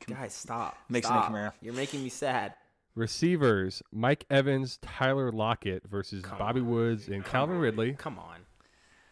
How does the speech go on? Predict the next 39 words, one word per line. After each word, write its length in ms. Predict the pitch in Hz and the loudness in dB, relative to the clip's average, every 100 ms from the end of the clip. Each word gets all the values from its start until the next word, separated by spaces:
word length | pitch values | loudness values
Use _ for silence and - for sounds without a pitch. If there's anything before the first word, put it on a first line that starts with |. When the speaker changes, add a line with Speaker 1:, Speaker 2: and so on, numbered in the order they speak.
| _ _ _ _ _ _ _ _ - | _ _ _ _ _ _ _ _ -10
Speaker 1:
Ridley's 320 | 127 127 120 110 | -4 -2 0 0
so 260 | - 110 | -2 -2
good. 380 | 98 101 98 95 - | -4 -2 -2 -4 -4
Speaker 2:
Thank 300 | 240 190 - | -2 -2 -2
Speaker 1:
I, 100 | 117 | 0
Speaker 2:
you. 80 | 95 | -2
Speaker 1:
I 60 | |
think 160 | - 160 185 | 2 4 8
Speaker 3:
Ridley 120 | 190 | 8
looks 260 | 196 208 - | 8 6 4
good. 300 | 240 233 170 | 6 8 10
Speaker 2:
Bobby 220 | 214 - | 8 8
Speaker 3:
I 20 | |
mean, 80 | 190 | 8
Speaker 2:
Woods 120 | 196 151 | 8 10
Speaker 3:
Mike 160 | 196 | 8
Speaker 2:
is 60 | 208 | 6
Speaker 3:
E-, 40 | |
Speaker 1:
good. 260 | 156 196 165 | 6 6 6
Speaker 3:
did 140 | 220 | 4
anybody 360 | 170 214 240 247 | 6 4 4 2
see 140 | 247 240 | 2 0
Mike 200 | 233 240 | 2 2
Evans 260 | 247 285 | 0 0
last 220 | 277 285 311 | 0 0 -2
week? 120 | 311 | -2
Speaker 1:
He 80 | 165 | 0
did 180 | 131 135 | 0 2
look 140 | 143 | 0
good, 320 | 135 120 117 117 - | 2 2 2 -4 -2
Speaker 2:
Uh, 40 | 131 | 8
Speaker 1:
but 240 | 151 175 - | 8 8 4
Chris 180 | - 143 | -2 -2
Speaker 2:
Chris 80 | - | 6
Godwin 300 | 143 143 131 | 6 6 4
Speaker 1:
Godwin's 40 | |
Speaker 2:
comes 40 | 113 | 2
Speaker 1:
back. 260 | 113 87 90 | 2 2 -4
Speaker 2:
back. 220 | 90 | -12